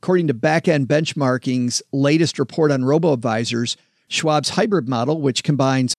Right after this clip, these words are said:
automated investing with unlimited guidance and financial planning from a human certified financial planner, attracted a billion dollars in the second quarter of two thousand nineteen.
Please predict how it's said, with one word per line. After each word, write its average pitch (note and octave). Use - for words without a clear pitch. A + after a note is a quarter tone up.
automated D#3
investing C#3
with C#3
unlimited C#3+
guidance D#3
and C#3+
financial C#3+
planning D#3
from C3
a A#2
human G3+
certified D3+
financial D3
planner, D#3
attracted F3
a C3+
billion G#3
dollars D#3
in D#3+
the C#3
second E3+
quarter D#3
of C3
two E3
thousand C#3
nineteen. A#2